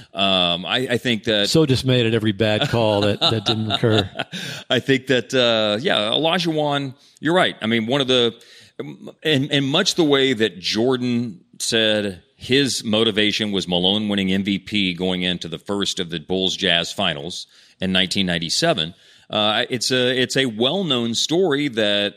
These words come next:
Speaker 1: Olajuwon stood there and saw David Robinson get the M V P before game one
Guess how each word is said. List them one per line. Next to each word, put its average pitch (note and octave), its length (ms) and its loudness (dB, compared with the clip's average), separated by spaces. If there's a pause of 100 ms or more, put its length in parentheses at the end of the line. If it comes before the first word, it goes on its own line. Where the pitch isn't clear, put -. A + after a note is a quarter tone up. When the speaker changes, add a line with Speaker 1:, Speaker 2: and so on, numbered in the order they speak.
(260)
Speaker 1:
Olajuwon A2+ 800 -2
stood C3+ 320 -2
there A#2 300 0
and G2+ 120 -6
saw G#2+ 320 0
David A2+ 340 -2
Robinson A#2+ 500 -4
get G2+ 160 -4
the G#2 160 -4
M G#2 100 -2
V G2 140 -4
P A2+ 220 -4
before G2 340 -4
game G2+ 480 -2
one G#2+ 480 0